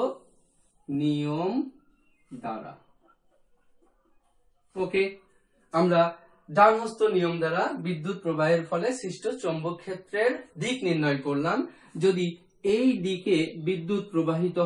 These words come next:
হয়, এই তারের এই দিকে বরাবর বিদ্যুৎ প্রবাহিত হয়, তাহলে এটা আমাদের বৃদ্ধাঙ্গুলি ওদিকে দিব এবং উপর থেকে এভাবে হয়ে আসবে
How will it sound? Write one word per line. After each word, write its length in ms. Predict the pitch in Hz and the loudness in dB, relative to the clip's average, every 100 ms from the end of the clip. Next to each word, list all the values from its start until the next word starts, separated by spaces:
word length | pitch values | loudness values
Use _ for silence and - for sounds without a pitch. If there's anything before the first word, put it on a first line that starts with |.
| 170 | 0
হয়, 180 | 233 233 180 | -4 -2 0
এই 100 | 180 180 | 0 0
তারের 300 | 180 175 165 - | 2 2 0 -2
এই 80 | 156 170 | -4 -4
দিকে 160 | 208 220 180 | -6 -2 2
বরাবর 400 | 170 170 190 226 214 | 4 4 2 -2 -4
বিদ্যুৎ 260 | 208 220 - | -8 -8 -6
প্রবাহিত 400 | 170 151 151 135 135 131 | -4 -2 -2 -2 -4 -2
হয়, 300 | 147 175 220 - - - _ - | 2 2 2 -4 -16 -20 _ 2
তাহলে 340 | 190 214 196 165 - _ _ _ | 4 4 2 0 -4 _ _ _
এটা 260 | 175 185 170 165 - - 170 | 2 4 2 2 -2 -4 0
আমাদের 280 | 208 220 226 | 2 2 0
বৃদ্ধাঙ্গুলি 580 | 170 160 208 208 208 220 - | -2 -4 -4 -2 -2 -2 -2
ওদিকে 300 | 147 170 190 196 | -2 -2 -2 -4
দিব 140 | 214 226 254 - | -2 0 0 0
এবং 140 | 170 175 170 202 | -2 -2 -2 -4
উপর 180 | - - - | -2 -2 -4
থেকে 220 | 202 143 131 165 | -4 -2 -4 -4
এভাবে 340 | 190 180 190 196 160 | -4 0 0 0 0
হয়ে 180 | 151 139 | 2 2
আসবে 260 | 131 - 123 | 2 -4 -10